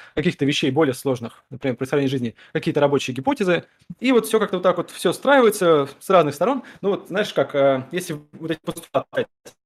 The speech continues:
дарвиновские еще со школы, да, и просто посмотреть, применить их к любому эволюционному эксперименту, который сейчас идет, например, какой-нибудь эксперимент Уленский, вот, который там пятьдесят тысяч поколений с Эшерихи коли, да, окажется, что там все это продолжает работать. То есть, по сути, изменились детали,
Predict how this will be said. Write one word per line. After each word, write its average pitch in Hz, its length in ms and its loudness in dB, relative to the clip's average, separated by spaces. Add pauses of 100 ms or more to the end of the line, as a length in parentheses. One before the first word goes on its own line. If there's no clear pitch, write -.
(360)
дарвиновские 143 680 0
еще 127 120 -6
со 147 120 -2
школы, 131 380 -2 (240)
да, 139 200 -8 (260)
и 135 340 -2 (600)
просто 139 240 -8
посмотреть, 160 480 -2
применить 190 300 0
их 131 120 -8
к - 60 -8
любому 160 300 2
эволюционному 139 460 -2
эксперименту, 147 420 -6
который 127 220 -4
сейчас - 200 -10
идет, 196 220 0 (360)
например, 156 260 2
какой-нибудь 143 260 -2
эксперимент 170 320 -4
Уленский, 135 340 -4
вот, 117 120 -10
который 127 240 -4
там 120 160 -2
пятьдесят 143 340 -4
тысяч 135 240 -10
поколений 127 420 -2 (680)
с - 180 -10
Эшерихи 143 340 -4
коли, - 280 -2 (120)
да, 165 140 -8 (240)
окажется, 208 280 -2
что 185 100 -2
там 175 60 -4
все 180 120 -6
это 147 80 -6
продолжает 156 380 2
работать. - 460 -2
То - 80 -6
есть, - 180 -10 (120)
по 147 80 -2
сути, 226 280 -2
изменились 165 340 -4
детали, 120 340 -4